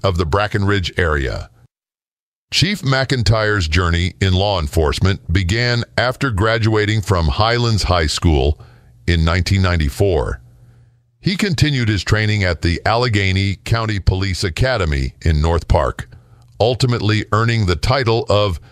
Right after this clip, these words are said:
Chief of Police in two thousand nineteen. A proud member of the Fraternal Order of Police Lodge Number thirty-nine, the Oregon Hunting and Fishing Club,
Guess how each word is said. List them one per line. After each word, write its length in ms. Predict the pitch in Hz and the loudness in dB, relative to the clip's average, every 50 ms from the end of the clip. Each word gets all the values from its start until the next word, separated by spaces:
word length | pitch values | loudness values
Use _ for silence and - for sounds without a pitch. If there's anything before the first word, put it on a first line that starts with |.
| - - - - - | -20 -20 -20 -20 -8
Chief 320 | - - 139 160 160 - | -2 -2 0 0 0 -2
of 140 | 139 113 - | -2 2 2
Police 480 | - 113 104 104 107 104 107 - - | 2 2 2 0 0 -2 -2 -2 -2
in 140 | 98 80 71 | 0 0 0
two 160 | - - 120 | 2 2 2
thousand 440 | 107 123 110 107 104 87 98 92 90 | 2 2 0 0 0 2 2 2 2
nineteen. 680 | 90 87 87 87 82 - 92 92 85 71 65 62 58 58 - - - - - - - - - _ _ _ - | 2 2 2 0 0 0 0 2 2 2 0 0 -2 -2 -4 -8 -20 -20 -20 -20 -20 -20 -20 _ _ _ -6
A 80 | 80 73 | -6 2
proud 400 | - - 107 113 120 120 104 107 | 4 4 4 4 2 0 0 0
member 300 | 107 110 110 110 110 104 | 0 2 2 2 0 0
of 100 | 95 85 | 0 0
the 80 | 95 | -2
Fraternal 640 | - - 95 82 - - 123 127 123 120 120 110 - | 0 0 0 2 2 2 2 2 2 0 -2 0 0
Order 300 | 98 107 110 101 107 104 | 2 2 2 2 2 0
of 100 | 95 - | 0 0
Police 420 | - 104 98 104 107 107 95 - | 0 0 2 2 0 0 0 0
Lodge 460 | 95 98 104 104 104 104 101 85 76 78 | 0 2 2 2 2 0 -2 -2 -2 0
Number 260 | 92 98 101 95 95 | 0 2 2 0 0
thirty-nine, 760 | 87 - - 80 87 90 87 92 95 90 80 71 69 67 - - - - - - - - - - - - | 2 0 0 0 2 0 0 0 0 0 -2 -2 -2 -4 -6 -10 -18 -20 -20 -20 -20 -20 -20 -20 -10 -4
the 120 | - 90 95 | 0 0 2
Oregon 420 | 101 117 120 117 120 120 120 113 | 2 2 2 0 0 0 0 2
Hunting 460 | 95 95 117 117 - 113 113 117 120 | 2 2 2 2 2 0 0 0 -2
and 260 | - 85 90 85 78 | -2 0 0 0 -2
Fishing 380 | - - 131 120 - 110 98 85 | 0 0 0 0 2 0 0 0
Club, 460 | 76 - 92 80 76 67 69 67 - | 0 0 0 2 2 0 -2 -4 -8